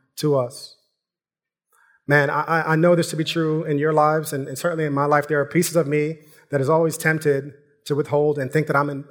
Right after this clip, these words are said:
I'm better suited to handle. And what the incarnation tells us is that that is an absolute terrible way to go about life. God himself has come to show us the way, to live for us, to, to take our sins, yes, but he calls us to, to follow him.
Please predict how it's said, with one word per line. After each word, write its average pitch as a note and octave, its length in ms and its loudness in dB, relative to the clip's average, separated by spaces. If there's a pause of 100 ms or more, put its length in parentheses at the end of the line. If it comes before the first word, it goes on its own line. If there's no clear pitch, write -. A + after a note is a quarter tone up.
I'm C#3 320 -2
better E3+ 240 2
suited D#3 500 -2 (220)
to - 80 -6
handle. B2+ 440 -2
And - 760 -16
what D3 80 4
the A3+ 100 2
incarnation D3+ 460 0
tells D3 260 0
us D3+ 200 0
is B2 80 -4
that C3 240 -2
that D3+ 160 0
is C3+ 220 -4
an B2+ 120 -8
absolute C#3+ 640 -4 (600)
terrible D3+ 340 0
way C#3 140 -2
to C3+ 100 -4
go B2+ 200 -4
about B2+ 220 -4
life. B2 420 -10 (840)
God D#3+ 200 4
himself D#3+ 280 -2
has D3+ 160 -4
come D3+ 240 0
to B2+ 80 -10
show D3 220 -2
us D#3 100 -4
the E3+ 80 -4
way, C3+ 240 0
to C3 140 -8
live D3 180 0
for C#3 140 -4
us, C3+ 240 -8 (480)
to, C#3+ 240 6
to C#3 100 -14
take E3+ 240 0
our D#3+ 100 2
sins, C3+ 440 -6
yes, D3 280 2
but C3+ 200 -10 (720)
he - 140 0
calls D#3+ 320 2
us D#3 180 -2
to, D3+ 220 -4
to F3 100 -8
follow F#3 320 0
him. C3+ 240 -6